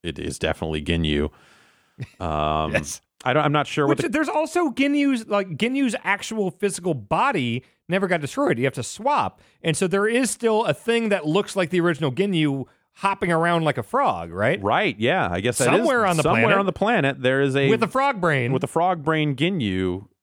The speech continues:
Speaker 1: somewhere
Speaker 2: Yeah.
Speaker 1: out there. Yes, that's
Speaker 2: This is a Ginyu brained frog.
Speaker 1: that's true. Uh, s-
Speaker 2: Yeah.
Speaker 1: still smarter than Yamcha,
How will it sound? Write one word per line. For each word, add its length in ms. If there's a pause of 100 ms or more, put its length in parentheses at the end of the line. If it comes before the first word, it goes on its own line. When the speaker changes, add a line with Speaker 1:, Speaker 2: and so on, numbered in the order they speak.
(160)
Speaker 1:
somewhere 540
Speaker 2:
Yeah. 80
Speaker 1:
out 160
there. 300
Yes, 420
that's 160
Speaker 2:
This 160
is 80
a 80
Ginyu 340
brained 380
frog. 320
Speaker 1:
that's 200
true. 380 (460)
Uh, 160
s- 80
Speaker 2:
Yeah. 220
Speaker 1:
still 440
smarter 460
than 180
Yamcha, 640